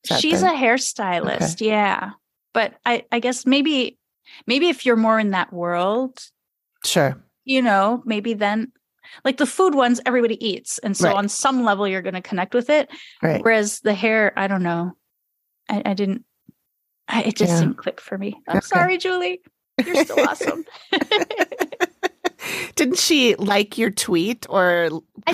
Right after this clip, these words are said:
Speaker 2: think
Speaker 1: comment on
Speaker 2: she
Speaker 1: a tweet or
Speaker 2: did.
Speaker 1: something?
Speaker 2: Oh, yeah, 'cause I was live tweeting it. I was.
Speaker 1: You were
Speaker 2: And then
Speaker 1: watching something
Speaker 2: something
Speaker 1: that she was in.
Speaker 2: Yeah, it was that. And I was
Speaker 1: Oh, it
Speaker 2: live
Speaker 1: was?
Speaker 2: tweeting it. Yeah. Or, or I said,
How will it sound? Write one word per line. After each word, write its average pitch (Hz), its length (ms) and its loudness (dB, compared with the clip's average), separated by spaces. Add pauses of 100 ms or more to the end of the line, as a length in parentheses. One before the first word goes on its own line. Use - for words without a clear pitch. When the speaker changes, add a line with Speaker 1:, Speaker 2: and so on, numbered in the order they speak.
Speaker 2:
think - 20 0
Speaker 1:
comment 403 280 -2
on 640 80 -4
Speaker 2:
she 554 80 2
Speaker 1:
a 480 100 -2
tweet 466 380 4
or 571 60 6
Speaker 2:
did. 494 140 4
Speaker 1:
something? 285 500 0 (160)
Speaker 2:
Oh, 427 140 4
yeah, 523 360 4
'cause 403 100 2
I 403 100 4
was 381 160 0
live 370 480 0
tweeting 339 440 0
it. 202 400 0 (220)
I 311 100 0
was. 339 680 0
Speaker 1:
You 294 60 -2
were 294 60 2
Speaker 2:
And 302 80 4
then 311 80 4
Speaker 1:
watching 311 160 2
something 220 340 -4
Speaker 2:
something 208 60 -2
Speaker 1:
that 160 140 -8
she 196 140 -6
was - 220 -6
in. 202 500 -6 (160)
Speaker 2:
Yeah, 381 340 0
it 320 120 0
was 269 220 2
that. 285 440 0 (180)
And 247 160 0
I 240 60 2
was 233 140 2
Speaker 1:
Oh, - 40 4
it 233 60 2
Speaker 2:
live 330 220 2
Speaker 1:
was? - 120 -6
Speaker 2:
tweeting 240 320 -2
it. - 200 -4
Yeah. 330 500 0 (100)
Or, 294 220 4
or 330 160 6
I 311 120 4
said, 359 440 0